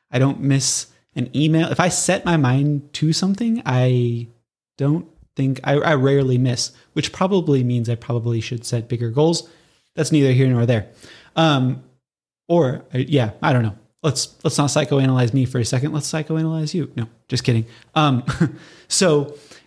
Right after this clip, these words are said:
uh, consistency, though. Let's talk about consistency. And we're not gonna talk about, you know, this isn't gonna get super deep today, but I do wanna talk about, like, consistency with your podcast, consistency with your content. Maybe it's consistency with your side hustle.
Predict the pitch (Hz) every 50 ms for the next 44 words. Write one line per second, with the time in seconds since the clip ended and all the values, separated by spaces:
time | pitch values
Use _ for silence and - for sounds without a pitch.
0 | _ _ - 143 143 139 139 135 135 139 - - 170 165 160 160 - 151 127 117
1 | - 120 113 123 - - - - - 180 165 151 151 147 - 135 127 120 104 113
2 | 113 - 123 - 170 - - - 202 202 202 180 214 226 220 208 214 185 - -
3 | 139 131 127 131 120 127 123 120 120 - - - _ _ _ _ - 131 123 117
4 | 117 110 107 104 - _ _ _ _ _ _ - 143 131 123 156 147 135 135 127
5 | 131 127 127 123 104 - - 165 147 - 120 113 120 113 127 - 120 127 127 127
6 | 127 127 - - - _ _ _ _ _ _ 151 147 143 139 143 - - - -
7 | - 139 139 190 190 175 151 - 143 131 - 127 127 123 123 123 127 135 131 123
8 | 127 - - - 139 123 - 131 127 139 127 127 - 120 117 - 117 113 - -
9 | 143 143 135 123 - 139 139 135 131 127 - - 120 - - 123 110 - 139 127
10 | - 135 123 120 - 127 113 - - - - 139 139 135 127 - 139 135 135 131
11 | 139 - - _ _ _ _ _ _ _ - 147 135 139 135 127 127 - - 131
12 | 123 - 143 127 - 143 123 113 - 131 123 123 - 120 113 107 - - 123 120
13 | 131 131 127 117 110 127 127 - - 131 127 127 127 123 -